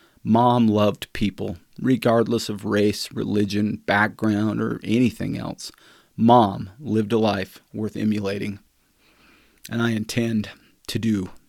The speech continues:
just that. Mom, four years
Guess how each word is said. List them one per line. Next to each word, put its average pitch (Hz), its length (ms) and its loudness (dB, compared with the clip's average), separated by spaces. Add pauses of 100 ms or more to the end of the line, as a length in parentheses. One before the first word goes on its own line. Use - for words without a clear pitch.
(120)
just 117 380 -6
that. - 320 -10 (1600)
Mom, 143 540 4 (320)
four 147 300 4
years 123 500 2